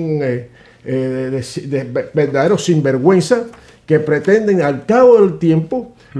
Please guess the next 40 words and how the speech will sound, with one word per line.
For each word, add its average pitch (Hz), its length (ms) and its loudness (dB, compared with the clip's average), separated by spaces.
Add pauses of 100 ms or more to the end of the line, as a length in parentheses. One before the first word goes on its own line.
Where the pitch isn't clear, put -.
pues, 202 480 2 (140)
eh, 151 1000 4
eh, 143 60 -6 (180)
retomar 170 680 2
algo 233 400 0
que 165 140 0
fue 202 220 2
derrotado 214 680 2
precisamente 180 640 0
por 151 160 -4
un 185 160 0
si-, - 160 -10 (160)
retomar 147 420 -2
un 233 80 -2
sistema 214 440 -2
que 156 100 -2
fue 202 240 0
derrotado 196 520 2
por 160 140 0
la 139 100 -2
Revolución 131 460 -2
Cubana, 190 460 -4 (240)
por 170 200 4
las 135 200 -2
luchas 185 440 2
del 120 140 -4
pueblo 143 300 2
cubano, 120 500 -2 (280)
en 185 220 4
las 151 160 0
calles, 147 640 0
en 143 120 0
las 135 160 0
lu-, 139 240 -4
hay 113 120 -6
que 156 160 -2
ver 165 160 -2
las 147 140 -2
luchas 147 260 -2
clandestinas, 139 720 -4